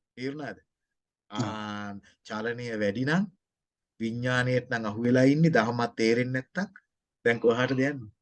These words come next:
Speaker 1: සංසාර ගමන ෂෝක් එකට දුවනවානේ. අර
Speaker 2: ඔව්,
Speaker 1: තණ්හාව
Speaker 2: සංසාර
Speaker 1: කියන
Speaker 2: ගමන.
Speaker 1: තැනට අහු වෙලා ඇලෙන,
Speaker 2: හ්ම්,
Speaker 1: ගැටෙන
Speaker 2: අතන.
Speaker 1: දෙකත් එක්ක යනවා. අන්න බලන්න.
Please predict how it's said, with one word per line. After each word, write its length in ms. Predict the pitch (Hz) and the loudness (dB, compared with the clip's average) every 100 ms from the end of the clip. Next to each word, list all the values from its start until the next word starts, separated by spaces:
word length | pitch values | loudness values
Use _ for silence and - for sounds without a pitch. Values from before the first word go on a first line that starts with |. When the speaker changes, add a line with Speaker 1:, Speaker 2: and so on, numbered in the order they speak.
| _ _ | _ _
Speaker 1:
සංසාර 460 | - 110 117 120 123 | -6 -4 0 2 2
ගමන 260 | 123 131 135 | 2 0 -2
ෂෝක් 360 | 131 127 123 | -2 -4 -4
එකට 180 | 135 139 | -4 -2
දුවනවානේ. 520 | 139 139 135 127 139 - _ _ _ _ _ | 0 0 0 -4 -6 -12 _ _ _ _ _
අර 100 | 120 | 4
Speaker 2:
ඔව්, 100 | 120 | 4
Speaker 1:
තණ්හාව 460 | 113 123 139 135 131 | 4 4 4 4 6
Speaker 2:
සංසාර 100 | - | 6
Speaker 1:
කියන 120 | 139 | 4
Speaker 2:
ගමන. 80 | 135 | 4
Speaker 1:
තැනට 220 | 131 123 | 4 2
අහු 160 | 120 151 | 2 2
වෙලා 240 | 175 208 - _ | 2 0 -4 _
ඇලෙන, 320 | 113 123 131 | -2 0 0
Speaker 2:
හ්ම්, 80 | 131 | 0
Speaker 1:
ගැටෙන 240 | 127 135 | 0 2
Speaker 2:
අතන. 100 | 127 | 0
Speaker 1:
දෙකත් 300 | 127 135 - | 0 -4 -4
එක්ක 160 | 147 151 | -2 -2
යනවා. 300 | 110 95 95 | -2 -6 -12
අන්න 160 | 113 | -10
බලන්න. 300 | 104 101 98 | -8 -8 -8